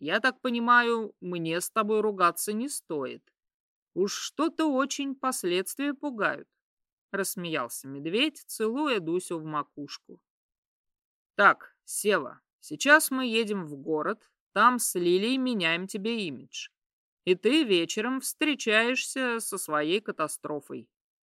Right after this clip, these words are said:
перечислил Алекс намеченные действия. Я согласно кивнул. «А имидж чем не нравится?» решил уточнить я. «Хватит выглядеть как пацан.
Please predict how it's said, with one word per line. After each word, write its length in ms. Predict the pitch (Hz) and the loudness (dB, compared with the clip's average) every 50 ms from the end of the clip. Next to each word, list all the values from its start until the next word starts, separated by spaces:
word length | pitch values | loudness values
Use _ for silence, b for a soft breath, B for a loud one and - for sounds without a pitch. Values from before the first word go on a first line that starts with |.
| _ _ _ _ _ - | _ _ _ _ _ -6
перечислил 760 | 247 247 214 208 - - 196 165 - - 143 139 139 135 139 | -4 -4 -4 -4 -6 -6 -8 -8 -8 -10 -10 -10 -8 -4 0
Алекс 420 | 156 190 226 247 262 262 - - - | 2 2 2 2 -2 -6 -6 -8 -4
намеченные 720 | 208 202 196 180 170 160 - - 180 180 180 185 190 190 | -2 0 0 0 -2 -6 -8 -8 -10 -8 -8 -6 -6 -6
действия. 680 | 165 175 160 139 127 - - _ - - - - _ _ _ _ _ _ _ | -4 -4 -4 -4 -6 -10 -14 _ -20 -20 -20 -20 _ _ _ _ _ _ _
Я 260 | - 143 143 147 180 208 | -10 -4 -2 0 0 0
согласно 580 | - 262 247 233 214 175 170 165 - 196 190 | 0 0 -2 2 4 4 4 2 0 -6 -10
кивнул. 540 | 185 - 214 202 190 165 151 139 135 135 - _ _ _ _ _ _ _ _ _ _ _ _ _ _ _ _ _ _ _ | -8 -8 -8 -8 -8 -10 -8 -8 -10 -10 -14 _ _ _ _ _ _ _ _ _ _ _ _ _ _ _ _ _ _ _
«А 160 | 165 165 180 | 4 4 6
имидж 480 | 185 180 170 170 175 185 - - - - | 6 6 4 2 -2 -6 -8 -8 -8 -6
чем 300 | - - 220 190 165 147 | -4 0 0 0 0 -2
не 80 | 147 147 | -6 -4
нравится?» 600 | 156 160 175 165 139 123 - - - - - _ _ _ _ _ _ _ _ | 0 2 2 2 2 0 -6 -12 -14 -14 -16 _ _ _ _ _ _ _ _
решил 360 | - 156 160 - - 190 170 | -8 -6 -4 -4 -2 -2 -2
уточнить 540 | 160 139 - 160 156 - - 170 160 151 - | -2 -2 -2 -2 -2 -4 -6 -10 -10 -10 -8
я. 280 | 180 165 160 135 110 - _ _ _ _ _ _ _ _ _ _ _ _ _ _ _ _ _ | -6 -6 -6 -6 -8 -10 _ _ _ _ _ _ _ _ _ _ _ _ _ _ _ _ _
«Хватит 680 | - - 147 135 147 160 202 240 254 - 269 233 - | -16 -14 -10 -6 -2 2 2 2 2 0 -6 -10 -8
выглядеть 600 | 196 170 180 202 214 233 233 240 214 208 220 - | -6 -4 -4 -2 -2 -4 -6 -6 -6 -8 -10 -10
как 240 | - 180 190 185 _ | -8 -8 -8 -8 _
пацан. 560 | - 196 190 - - - 135 127 120 101 87 | -6 -6 -6 -6 -6 -6 -8 -8 -10 -12 -18